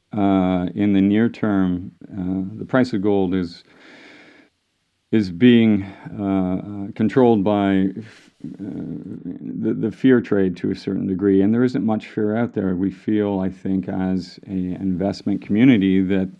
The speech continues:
the government will come in and save the day with more monetization, creating more free money for everyone, that sort of thing. Um, so, um,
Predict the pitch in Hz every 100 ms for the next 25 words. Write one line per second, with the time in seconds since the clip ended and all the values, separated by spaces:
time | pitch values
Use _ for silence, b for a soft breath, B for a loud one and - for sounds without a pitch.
0 | - _ _ _ _ - - 98 104 113
1 | 113 113 98 101 98 101 104 98 95 95
2 | 92 101 92 92 92 104 95 90 90 101
3 | 92 90 90 87 87 92 85 95 95 90
4 | 95 92 - 98 92 87 90 90 90 87
5 | B B _ - 107 98 95 92 90 -
6 | 92 87 175 - 98 101 98 - 95 95
7 | - 98 95 B B B B - 90 90
8 | 90 87 92 B B B - - 107 104
9 | 95 - _ _ _ - 101 95 95 90